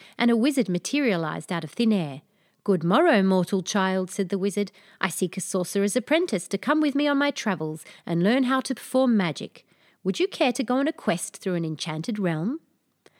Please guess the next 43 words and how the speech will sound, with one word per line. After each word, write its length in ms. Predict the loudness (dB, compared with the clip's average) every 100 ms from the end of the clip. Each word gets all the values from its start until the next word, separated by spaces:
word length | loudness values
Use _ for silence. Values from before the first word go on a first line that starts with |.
| _ _
Before 320 | -10 0 2
Martin 320 | 4 2 0
could 160 | -2 0
answer, 440 | 0 0 -2 -6 -6 -6
there 100 | 0
was 120 | 0
a 60 | 0
strange 480 | -6 -4 -2 -2 0
noise 360 | 0 2 2
and 100 | 2
a 40 | 0
big 240 | -2 -4
blue 220 | 0 0
box 380 | 2 0 -2 -4
appeared 300 | -6 0 2
out 140 | 2 0
of 100 | 0
nowhere. 460 | 0 0 -2 -6 -10 _ _
A 80 | -8
strange 420 | -8 -4 -2 -2
lady 320 | 0 0 2 0
in 120 | 0
a 40 |
long 300 | 0 0 0
coat 280 | -2 -2 -2 -4
popped 280 | -4 -4 -2
her 100 | 0
head 220 | 0 -2
out 200 | -2 -4
and 100 | -4
said, 220 | 0 -2 -2 _ _
"Hi 280 | -2 0 2
there, 360 | 2 2 2 -2 -10 _
anyone 320 | 0 2 2
want 140 | 0
to 80 | -2
come 180 | -2 0
with 180 | 2 0
me 120 | 0
in 100 | 2
my 120 | 2
time 280 | 0 0 2
machine? 380 | 0 -2 -2